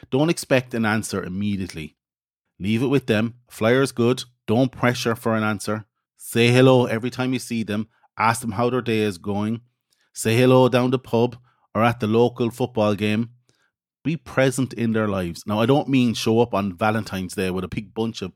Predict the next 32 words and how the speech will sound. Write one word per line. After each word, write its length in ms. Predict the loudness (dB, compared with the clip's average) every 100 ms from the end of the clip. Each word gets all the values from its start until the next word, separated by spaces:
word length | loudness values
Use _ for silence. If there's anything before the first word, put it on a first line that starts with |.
| _
flowers 400 | -2 0 0 -4
and, 160 | -8 -14 -20 -20 -20 _
<laughs> 420 | -20 -14 -10 -8
and, 240 | -8 -8 -6
um, 340 | -6 -6 -12 -18 -18 -18 -4
chocolates. 540 | 2 2 0 -8 -8 -20 -20 -20 -20 _ _ _ _ -6
Just 160 | -4
be 100 | -2
visible 440 | 2 2 2 -2 0
when 160 | 0 -2
your 80 |
paths 340 | -2 -2 -2 -4
cross. 460 | -2 -2 -2 -10 _ _ _ -6
You 60 | 0
want 200 | 2 2
the 80 |
landowner 680 | 4 4 4 2 2 -2 -6 -6
or 100 | -6
the 40 | -2
farmer, 520 | 0 2 2 -2 -6 _ _ -8
when 320 | 0 2 2
asked, 600 | 2 0 -2 -6 -14 -20 _ _ -10
"Who's 160 | -6
that 200 | -6 -8 _ -12
weirdo 480 | -6 -4 -4 -6 -8 _
saying 200 | -8 -6
hello 220 | -4 -4
to 120 | -6 -6
you 80 |
all 120 | -6 -6
the 60 |
time?" 240 | -10 -12